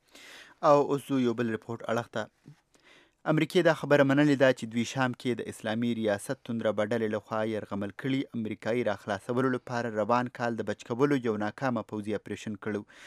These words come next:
د وایس اف امریکا ویکټر بیټي خپل رپورټ کې وایي دا اعلان په داسې حال شوی دی چې صدر باراک اوباما د امریکایي خبریال د وژنې غندنه کړې ده او د اسلامي ریاست ترهګرۍ، آه، کینسر ختمولو لپاره یې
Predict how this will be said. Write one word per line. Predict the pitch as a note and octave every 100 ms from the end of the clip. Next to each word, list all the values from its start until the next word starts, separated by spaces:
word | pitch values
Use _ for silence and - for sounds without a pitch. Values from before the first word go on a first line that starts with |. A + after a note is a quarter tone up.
| - -
د | C#3
وایس | D#3 D#3 D3
اف | -
امریکا | C#3 C#3 - B2+
ویکټر | A#2+ - A2+
بیټي | C3+ D3+ C#3 -
خپل | B2 G#2
رپورټ | G#2 A2+ G#2
کې | A2+
وایي | C3 C3+ A2+
دا | A2 G#2
اعلان | A2+ G#2+ -
په | G#2
داسې | G#2 - G#2
حال | B2+ -
شوی | C#3 B2+
دی | B2+
چې | - - - C#3+ F3+
صدر | D3+ A#2
باراک | G#2 G#2 -
اوباما | A2+ A2 G#2 G2+
د | G2
امریکایي | G#2+ - A2 -
خبریال | G2 G#2 G#2+ G2+
د | G2+
وژنې | G#2 A#2 G#2+ G2+
غندنه | G2+ G2 C#3 -
کړې | D3+ D3 C#3+
ده | C#3 C#3 C3 C3
او | C3+ C3 B2
د | C3 B2+ - -
اسلامي | - A#2+ B2+ D3 D3 _ _ A2+
ریاست | A2 A2 G#2 - C3+ _ A#2
ترهګرۍ، | G#2+ A2 A#2 B2+ B2+ - - - - -
آه، | A2 G#2+ G#2+ -
کینسر | D3+ C3+ A#2 G#2+
ختمولو | A2+ - A#2+ C3 C3 B2 - - G#2+
لپاره | G2 A#2 A2+ A#2
یې | A#2+